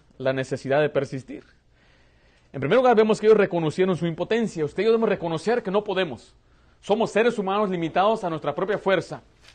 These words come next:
Y en verdad no somos tan poderosos que digamos, necesitamos ayuda. Entonces tiene que reconocer a, que Jesús es quien le puede suplir sus necesidades.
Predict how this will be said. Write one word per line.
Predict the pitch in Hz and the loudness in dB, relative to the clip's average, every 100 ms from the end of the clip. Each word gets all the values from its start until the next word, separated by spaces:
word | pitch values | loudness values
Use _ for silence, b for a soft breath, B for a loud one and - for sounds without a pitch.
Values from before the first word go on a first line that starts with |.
| b b b b - | b b b b -4
Y | |
en | 175 | 2
verdad | 190 240 | 4 4
no | 233 | 4
somos | 247 247 196 | 2 2 2
tan | 196 165 | 0 0
poderosos | 180 180 220 208 - | 2 4 4 2 -4
que | 170 | -4
digamos, | 160 196 226 135 - - _ _ - | -2 -2 -2 -8 -16 -20 _ _ -4
necesitamos | 160 165 - 139 185 202 - | -4 -2 -4 -2 0 0 -2
ayuda. | 123 165 - - _ _ b b b _ _ _ _ | -4 -6 -8 -16 _ _ b b b _ _ _ _
Entonces | - 139 | -14 0
tiene | 196 208 | 2 6
que | 226 | 6
reconocer | 214 202 190 202 214 | 6 4 2 2 2
a, | 170 | 0
que | - - - 185 | -6 -18 -6 -4
Jesús | 170 - 254 247 | -2 0 -2 0
es | 220 220 | -2 -2
quien | 208 185 | -2 -2
le | |
puede | 165 208 214 | 0 0 0
suplir | 185 190 202 | -2 -2 -2
sus | 190 | -2
necesidades. | 170 170 170 165 269 202 | -4 -4 -4 -6 -6 -10